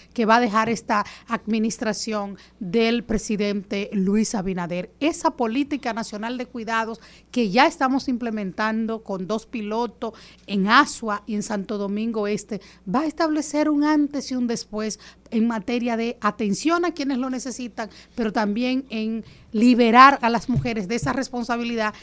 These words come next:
que hemos asumido con tanta empatía, con tanto amor, con tanta solidaridad, pero que también ha implicado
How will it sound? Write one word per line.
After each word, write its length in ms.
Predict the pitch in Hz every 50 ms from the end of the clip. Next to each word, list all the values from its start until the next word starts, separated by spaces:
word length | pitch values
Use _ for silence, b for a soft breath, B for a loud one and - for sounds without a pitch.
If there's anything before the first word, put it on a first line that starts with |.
| B B _
que 100 | - 240
hemos 220 | 233 240 254 - 254
asumido 600 | 254 247 277 247 233 240 254 254 240 220 202 175
con 280 | - 202 202 202 190
tanta 520 | - - 226 208 226 240 247 233 - 247 233
empatía, 760 | 233 226 - 214 202 175 - 220 226 240 240 240 226 202 -
con 160 | 208 185 180
tanto 320 | - 214 226 240 - 240
amor, 260 | 220 202 214 220 226 214 B B B B
con 180 | - 247 220 180
tanta 320 | - 208 202 208 - 226
solidaridad, 720 | - - 233 214 208 202 214 208 208 202 190 185 185 - B B B B B
pero 180 | _ 226 196 185
que 120 | - 220
también 480 | 202 - 175 185 180 196 196 190 214 226
ha 140 | - 202 190
implicado 640 | 190 185 - 185 185 185 - 190 175 180 180 175